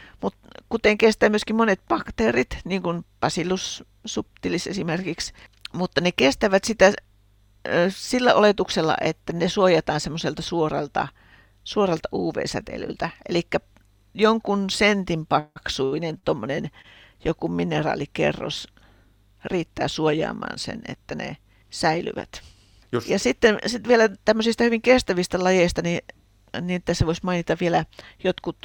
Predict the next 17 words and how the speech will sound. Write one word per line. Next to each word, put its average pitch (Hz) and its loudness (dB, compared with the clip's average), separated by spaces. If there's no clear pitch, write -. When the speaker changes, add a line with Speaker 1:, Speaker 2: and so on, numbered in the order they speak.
Speaker 1:
jäkälälajit. 131 -2
Jäkäläthän 175 -2
ovat 160 -4
niinku 165 -10
sammaleen 160 -4
ja 156 -6
syanobakteerin 151 -2
tämmönen 151 -6
symbioottinen 151 -4
yhdistelmä. 147 -6
Ää, 151 -2
ne 151 -2
on 143 -4
fotosyntetoivia, 147 -2
ää, 143 -10
tämmöisiä 165 -6
sekovartisia, - -6